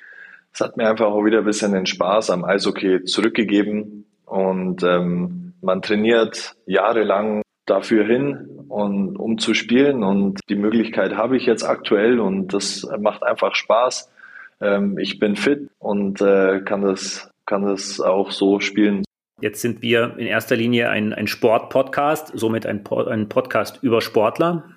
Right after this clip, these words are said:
Speaker 2: über den Menschen auch, der dazugehört.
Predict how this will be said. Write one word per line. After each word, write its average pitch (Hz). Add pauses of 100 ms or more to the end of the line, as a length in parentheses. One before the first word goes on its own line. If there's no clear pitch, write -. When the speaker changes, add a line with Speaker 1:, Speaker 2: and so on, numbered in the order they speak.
(200)
Speaker 2:
über 107 (180)
den 107
Menschen 120
auch, 156
der 147
dazugehört. 151